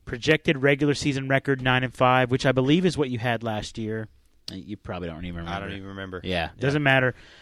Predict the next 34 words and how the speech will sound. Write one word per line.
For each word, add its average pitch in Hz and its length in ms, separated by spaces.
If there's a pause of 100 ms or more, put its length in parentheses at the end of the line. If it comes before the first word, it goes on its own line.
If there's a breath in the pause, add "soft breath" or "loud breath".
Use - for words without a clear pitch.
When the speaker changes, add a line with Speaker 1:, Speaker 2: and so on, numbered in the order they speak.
(160 loud breath)
Speaker 1:
Uh, 131 40
Speaker 2:
I 135 200
know 131 80
I 127 40
had 127 120
Speaker 1:
they, 131 40
Speaker 2:
at 120 60
least 127 220
five 131 260
wins. 98 240
Speaker 1:
you 185 100
do 214 220
have 185 240
the 175 120
highest 160 500
odds 123 680 (360)
to 139 140
win, 139 440 (240 loud breath)
and 156 80
I, 254 160
I 196 120
haven't 302 240
heard 277 100
your 247 80
thoughts 165 300
on 120 60
this. 104 280 (320 loud breath)
You 156 180
have 175 240
the 139 120
highest 160 420
odds 143 300
to 135 100
win, 127 380